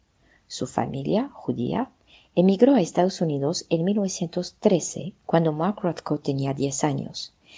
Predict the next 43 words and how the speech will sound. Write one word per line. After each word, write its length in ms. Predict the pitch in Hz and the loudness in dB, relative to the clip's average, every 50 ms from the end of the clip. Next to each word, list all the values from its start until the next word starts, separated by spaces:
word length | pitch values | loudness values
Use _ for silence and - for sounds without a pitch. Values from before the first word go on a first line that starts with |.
| - - _ | -20 -20 _
y 100 | - - | -6 -6
su 200 | - - 226 214 | 0 0 0 2
padre 340 | - 214 196 175 190 233 277 | 4 4 4 6 6 4 4
tomó 280 | 294 - 214 214 233 247 | 4 2 2 2 4 4
la 100 | 233 185 | 4 4
decisión 560 | 165 160 - - - - - - 135 139 127 | 2 0 -2 -6 -6 -8 -6 -6 -6 -8 -6
para 240 | - - 135 135 135 | -6 -4 -2 -2 0
evitar 380 | 139 143 147 - - 202 196 | -2 -2 0 2 2 2 2
que 100 | - 170 | 2 -2
su 160 | 214 - - - | -4 -2 -4 -4
hermano 320 | 139 147 170 185 202 202 | -2 -2 0 0 0 0
mayor 400 | 180 151 139 135 - - - - _ _ _ - - - - _ _ | 0 -2 -2 -4 -6 -8 -10 -12 _ _ _ -20 -20 -20 -20 _ _
sea 220 | - - 214 226 | 4 8 8 8
reclutado 640 | 233 208 175 - - 151 143 - 165 156 151 160 165 | 8 6 2 0 -4 -8 -2 2 2 4 4 4 2
en 80 | 151 | 2
el 120 | 135 135 - | 0 -4 -6
ejército 540 | - - 131 139 - - 151 - - 156 | -4 -4 -4 -4 -4 -6 -4 -2 0 0
ruso. 440 | 143 131 127 139 139 - - - - _ _ _ _ _ _ _ _ _ _ - | 0 -2 -4 -6 -8 -10 -12 -14 -16 _ _ _ _ _ _ _ _ _ _ -4
Los 240 | - - 135 - | -2 0 0 -2
pogroms 640 | - - - 123 127 156 175 190 175 165 185 - - - | 0 0 2 4 4 4 4 4 2 0 -4 -6 -6 -8
en 80 | 143 139 | -8 -6
contra 400 | 139 - 139 139 - 156 160 151 | -4 -4 -2 2 4 4 4 4
de 120 | 139 131 | 4 0
la 120 | 135 139 | -2 -4
población 440 | - 135 135 131 135 - - - 156 | -8 -6 -4 -4 -4 -4 -4 -6 -8
judía 480 | - - 196 185 175 156 139 135 139 - _ _ _ - _ _ _ | -4 -2 -2 0 0 0 -2 -4 -8 -12 _ _ _ -20 _ _ _
también 320 | - - 156 147 151 156 156 | 2 2 2 4 2 0 0
jugaron 420 | - - 135 - 139 139 135 143 | -2 -2 -2 0 0 0 0 -2
un 120 | 143 139 139 | -4 -4 -4
papel 320 | 139 135 - - 143 151 | -4 -2 0 0 0 0
importante 800 | 156 143 139 - 139 - - - 131 135 135 - - - - _ _ _ _ _ _ _ | -2 -2 -4 -6 -8 -6 -4 -4 -4 -4 -6 -8 -12 -14 -14 _ _ _ _ _ _ _
en 100 | - 143 | -4 -2
la 80 | 139 127 | -2 -2
decisión 540 | - 127 131 - - - - - 139 143 143 | -2 -2 -4 -4 -6 -6 -6 -4 -4 -4 -6
de 60 | 143 | -6
emigrar. 420 | 143 - - - - - - - - - _ _ _ _ _ _ _ - - - - - - _ | -8 -10 -12 -14 -16 -16 -16 -16 -20 -20 _ _ _ _ _ _ _ -20 -20 -20 -20 -20 -12 _
Mark 220 | - 233 339 370 - | 4 4 4 4 4
Rothko 360 | 226 202 185 - - - 180 | 4 4 4 2 0 0 2
venía 320 | 170 151 147 143 147 165 170 160 | 4 4 4 4 4 4 6 6
de 80 | 156 | 4
una 160 | 143 139 139 | 4 2 -2
familia 540 | 139 - 139 143 139 139 135 147 151 143 135 | -4 -6 -4 -4 -4 0 4 4 4 4 4
acomodada. 760 | 131 131 - 127 127 131 131 127 127 123 - - - - - | 0 -2 -6 -6 -4 -2 0 0 0 0 -2 -4 -12 -16 -20